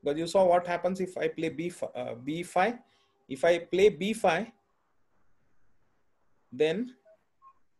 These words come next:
then white wins by playing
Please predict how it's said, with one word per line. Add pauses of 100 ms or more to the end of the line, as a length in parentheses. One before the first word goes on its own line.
(2250)
then
white
wins (580)
by
playing